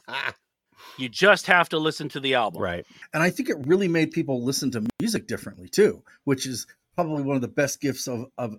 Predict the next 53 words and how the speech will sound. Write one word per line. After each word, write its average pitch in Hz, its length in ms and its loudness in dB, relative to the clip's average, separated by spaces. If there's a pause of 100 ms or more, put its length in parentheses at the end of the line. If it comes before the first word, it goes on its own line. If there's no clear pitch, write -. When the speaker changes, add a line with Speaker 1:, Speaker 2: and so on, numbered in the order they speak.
Speaker 3:
of 120 160 -2
it, 104 200 -8
because 123 300 -6
at 127 100 -6
a 123 60 -2
time 156 400 -2
when 123 160 2
music 143 300 -2
was 120 140 -8
kind 127 200 -8
of 117 100 -4
beginning 131 540 -2
to 117 60 -4
be 110 420 -4 (960)
sort 135 180 -2
of 117 60 -4
that 117 120 0
recycled 127 500 -4
seventies 120 760 0 (300)
sort 127 240 -4
of 107 140 -8
formula 139 500 2 (260)
that, 127 80 0
w-, 120 180 -6
that 123 120 4
we 117 120 4
were 113 140 2
getting 107 420 4
in 117 100 -2
a 110 80 0
lot 113 200 2
of 104 80 -2
ways 113 240 0
in 110 80 -2
a 107 60 -2
lot 107 200 0
of 101 180 -4
sort 113 240 -4
of 98 200 -6
records, 123 440 2 (520)
this 139 380 4
completely 131 600 0
just 120 260 -2
sort 127 180 0
of 104 140 -4 (100)
smashed 127 760 0
the, 104 280 -6 (680)
the - 80 -2
playing 180 300 4
field. 92 400 -6
And 123 120 -2
it's 123 120 -2
like, 120 160 0